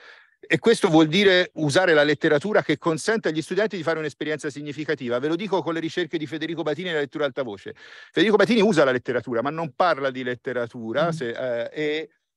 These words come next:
Speaker 1: eh, se ne guarda bene, anche se usa opere letterarie. Se andate a vedere le bibliografie del, dei progetti di lettura alta voce, sono tutte opere letterarie.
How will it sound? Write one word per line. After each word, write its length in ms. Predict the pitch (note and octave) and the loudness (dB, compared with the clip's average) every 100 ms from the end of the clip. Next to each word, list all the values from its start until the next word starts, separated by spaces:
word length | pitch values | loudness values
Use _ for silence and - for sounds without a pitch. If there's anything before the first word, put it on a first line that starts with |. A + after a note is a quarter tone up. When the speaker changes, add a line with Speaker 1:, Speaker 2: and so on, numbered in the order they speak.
| _ _ _ | _ _ _
Speaker 1:
eh, 1400 | - C#3+ C#3+ C#3+ C#3+ C#3+ C3+ C3+ C3 C3 B2+ B2+ B2+ B2 | -4 -2 0 -2 -2 -2 -4 -4 -6 -8 -10 -10 -10 -10
se 160 | B2+ D3 | -6 -4
ne 100 | C#3+ | 0
guarda 360 | D3+ D#3 C#3 C#3+ | 2 2 2 2
bene, 600 | C3 A2+ A#2 D#3 E3+ - _ _ | 2 2 -2 -4 -6 -12 _ _
anche 260 | - G#3+ G#3 | -4 -2 0
se 360 | - F3 G#3 _ | 0 2 2 _
usa 500 | E3+ E3+ F3 F3+ F3 - | -8 -2 -2 -2 -6 -4
opere 320 | C#3+ D3+ D#3 | -2 -2 -2
letterarie. 500 | D3 D3+ A#2+ G2+ A2+ | -4 -4 -6 -6 -10
Se 100 | C3+ | -8
andate 220 | D#3+ F3 | -4 -2
a 60 | D#3+ | -2
vedere 260 | E3+ D#3+ | -2 -2
le 100 | C#3 | -2
bibliografie 720 | C#3 C#3 D3+ D3 - G3 D#3+ B2+ | -6 -8 -6 -6 -6 -6 -4 -4
del, 160 | B2 - C3 | -8 -12 -14
dei 140 | C#3 | -12
progetti 640 | B2+ E3 F3 D#3 - C#3+ B2 | -6 -2 0 0 -2 -10 -10
di 180 | E3 C#3 | -8 -6
lettura 340 | C3 G3 D3+ | -6 0 0
alta 180 | D3 B3 | 0 -2
voce, 280 | B2+ A#2+ - | -4 -6 -8
sono 240 | B2+ C3 | -8 -8
tutte 300 | C4 - B2+ | -10 -6 -2
opere 300 | A#2 A2+ G#2 | -2 -4 -6
letterarie. 580 | G2+ - G2+ F2+ - | -8 -8 -8 -8 -12